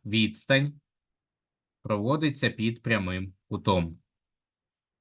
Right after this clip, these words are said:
Проводиться під прямим кутом. Проведено дві похилі.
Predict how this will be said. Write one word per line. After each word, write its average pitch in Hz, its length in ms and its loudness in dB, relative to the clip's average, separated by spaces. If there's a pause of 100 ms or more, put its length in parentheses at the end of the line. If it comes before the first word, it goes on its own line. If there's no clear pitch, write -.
(240)
Проводиться 117 680 0
під 127 300 0
прямим 95 400 2
кутом. 87 560 -2 (1120)
Проведено 143 760 8
дві 107 280 6
похилі. 110 640 4